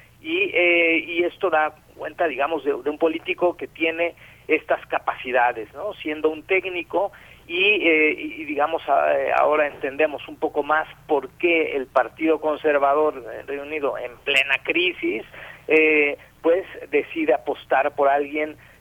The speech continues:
eh, que, eh, pues trata de representar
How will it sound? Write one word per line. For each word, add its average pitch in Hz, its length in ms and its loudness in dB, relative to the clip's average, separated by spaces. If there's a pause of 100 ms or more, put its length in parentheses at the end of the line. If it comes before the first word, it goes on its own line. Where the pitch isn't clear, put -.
eh, 135 880 2
que, 156 300 4 (160)
eh, 127 720 -6 (100)
pues 139 260 0
trata 139 340 2
de 135 80 2
representar 131 840 -2